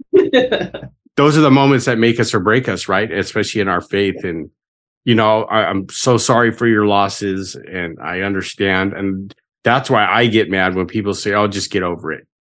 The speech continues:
Speaker 2: You know, and you're, you know, I, I don't know about you, but I get these big eyes and I'm like, <laughs> "You see these?" <laughs>
Speaker 1: <laughs>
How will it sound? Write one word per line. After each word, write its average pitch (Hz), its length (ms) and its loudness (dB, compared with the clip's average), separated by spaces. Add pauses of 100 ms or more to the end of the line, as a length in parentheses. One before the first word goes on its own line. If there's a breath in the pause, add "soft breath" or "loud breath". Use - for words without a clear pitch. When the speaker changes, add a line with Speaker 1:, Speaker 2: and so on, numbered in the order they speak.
(160)
Speaker 2:
You 98 120 -4
know, 92 160 -4
and 95 100 -2
you're, 95 300 -2 (180)
you 104 200 0
know, 85 60 -2
I, 95 280 -2 (160)
I 104 100 2
don't 139 80 4
know 151 80 4
about 143 240 2
you, 135 240 6
but 117 120 2
I 117 100 2
get 139 180 0
these 117 180 -2
big 113 280 2
eyes 120 400 4
and 120 120 4
I'm 107 180 2
like, 104 200 2 (140)
<laughs> - 880 -2
"You 131 120 -2
see 147 280 2
these?" 151 840 2
<laughs> 151 180 2 (340)
Speaker 1:
<laughs> 403 260 2